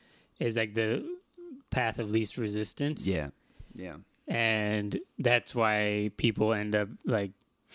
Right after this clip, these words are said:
Speaker 1: I think that's how you get into cycles where you don't improve because,
Speaker 2: Mm-hmm.
Speaker 1: like, but with Kevin, that he's a good example 'cause, like, it is a progression for him
Speaker 2: Yeah.
Speaker 1: because, like we said last episode, season one, he's kind of, like,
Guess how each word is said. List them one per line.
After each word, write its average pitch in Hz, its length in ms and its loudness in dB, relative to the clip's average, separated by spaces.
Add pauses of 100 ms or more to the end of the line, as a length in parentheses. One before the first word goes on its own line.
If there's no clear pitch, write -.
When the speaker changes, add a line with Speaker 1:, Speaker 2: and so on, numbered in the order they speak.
(560)
Speaker 1:
I 131 60 4
think 147 160 6
that's 139 160 12
how 135 60 10
you 127 140 10
get 117 200 10
into 117 300 8
cycles 120 440 10
where 117 80 8
you 107 220 4
don't 107 260 4
improve 123 680 4
because, 110 320 4
Speaker 2:
Mm-hmm. 104 120 2
Speaker 1:
like, 101 180 -6 (680)
but 135 320 12
with 143 180 12
Kevin, 143 400 12
that 127 160 8
he's 143 240 8
a 135 60 12
good 131 180 8
example 117 460 4
'cause, 117 260 6
like, 113 160 4
it 127 200 2
is 131 260 6
a 120 60 2
progression 110 580 2
for 127 140 0
him 135 240 0 (100)
Speaker 2:
Yeah. 104 120 6
Speaker 1:
because, 110 300 2 (460)
like 123 120 0
we 127 100 0
said 123 220 4
last 113 420 2 (360)
episode, 113 560 4
season 135 380 4
one, 120 260 2
he's 135 240 0
kind 123 260 4
of, 120 120 0
like, 107 260 4